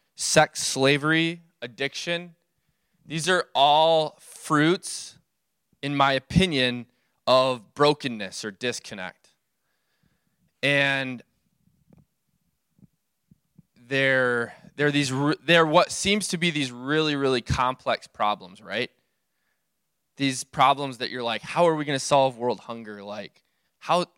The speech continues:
like, how is that gonna work? Like, you know, from a logistical level. And I think it all comes back to this thing of not, not being connected in the right relationship that we're called to.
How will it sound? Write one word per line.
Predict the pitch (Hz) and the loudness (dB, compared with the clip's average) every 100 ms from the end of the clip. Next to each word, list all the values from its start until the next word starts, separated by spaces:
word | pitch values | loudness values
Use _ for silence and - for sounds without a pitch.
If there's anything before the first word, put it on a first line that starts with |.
| _ | _
like, | 113 107 | -8 -8
how | - - 139 | -10 -4 -2
is | 143 | 0
that | 135 135 | -2 -6
gonna | 123 104 | -8 -16
work? | 95 117 110 _ _ | -8 -8 -8 _ _
Like, | - 82 - _ | -20 -20 -20 _
you | 110 | -20
know, | 98 | -20
from | - | -20
a | 110 | -16
logistical | 107 98 117 - 110 - 95 | -16 -12 -10 -10 -12 -12 -8
level. | 95 87 92 _ _ _ _ _ _ _ - | -8 -8 -14 _ _ _ _ _ _ _ 0
And | 143 147 143 135 117 _ _ _ _ _ _ _ - | 2 4 2 0 -6 _ _ _ _ _ _ _ 2
I | 147 | 2
think | - 180 156 | 2 -2 2
it | 156 - | -2 4
all | 139 151 165 165 156 143 127 | 4 6 6 6 4 2 -4
comes | - 139 123 | -8 -10 -10
back | 104 135 135 139 - - | -8 -2 0 0 -4 -20
to | 120 | -16
this | 113 - | -14 -12
thing | - 139 139 127 110 - _ _ _ _ | -10 -4 -2 -4 -8 -20 _ _ _ _
of | 123 123 123 110 90 _ _ _ _ _ - | 0 0 0 -6 -14 _ _ _ _ _ -16
not, | 127 139 151 151 _ _ _ _ | -6 0 2 2 _ _ _ _
not | 135 147 151 135 | -4 -2 -2 -2
being | 160 143 | -6 -6
connected | - 131 123 131 139 | -12 -8 -6 -6 -10
in | 117 | -10
the | 110 | -10
right | 104 117 - | -6 -4 -6
relationship | 113 101 107 120 - 110 | -10 -12 -12 -12 -12 -12
that | - - | -14 -18
we're | |
called | 87 - 73 - | -20 -20 -20 -20
to. | - | -20